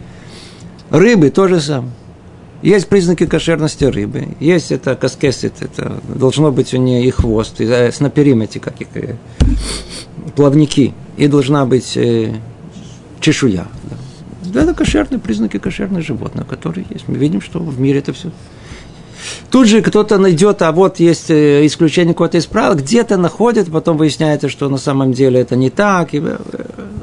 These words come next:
кто хочет разобраться в вопросе, должен исследовать до конца.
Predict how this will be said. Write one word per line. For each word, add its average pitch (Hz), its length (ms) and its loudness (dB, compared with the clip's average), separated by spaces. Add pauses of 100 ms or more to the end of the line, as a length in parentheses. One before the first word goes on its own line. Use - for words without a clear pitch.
(540)
кто 214 320 2
хочет 180 420 0
разобраться 170 540 2
в 151 140 2
вопросе, 160 440 0
должен 147 340 0
исследовать 143 460 0
до 131 100 0
конца. 123 320 -6